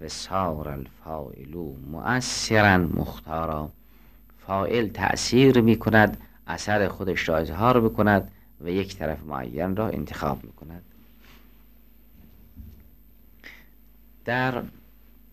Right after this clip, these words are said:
تعبیرات مواقف دارد که اثر اثره یا یؤثر، یه همچه تعبیری است که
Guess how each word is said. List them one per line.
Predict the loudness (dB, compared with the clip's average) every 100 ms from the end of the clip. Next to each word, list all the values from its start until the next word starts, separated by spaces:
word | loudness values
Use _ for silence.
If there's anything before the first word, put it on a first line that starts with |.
| -20 -8
تعبیرات | -4 -2 0 4 6 4 4
مواقف | 4 4 6 8 8 8 8 6 -2 -16 -20 -20 -20 -20 -6
دارد | -4 -2 -4 -8
که | -6 -6 -6
اثر | -6 -6 -8 -6 -4
اثره | -4 -6 -8 -6 -4 -4 -4 -6 -8 -12 -20 -20
یا | -10 -6 -4
یؤثر، | -2 0 0 0 -4 -4 -2 -2 -4 -10 -20 -20 -14
یه | -10
همچه | -10 -12 -14
تعبیری | -14 -14 -12 -10 -10
است | -10 -2
که | -2 -2